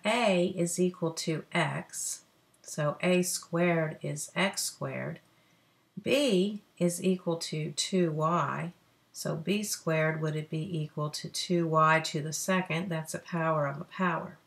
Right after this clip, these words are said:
So now, let me just find a nicer color.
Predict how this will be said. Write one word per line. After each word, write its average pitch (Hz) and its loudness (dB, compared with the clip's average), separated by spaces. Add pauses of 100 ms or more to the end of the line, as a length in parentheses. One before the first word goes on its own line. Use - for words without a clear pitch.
(1000)
So - 0
now, 190 4
let 208 0
me 226 -6
just 185 -6
find 160 -2
a 160 -4
nicer 160 -2
color. 165 -2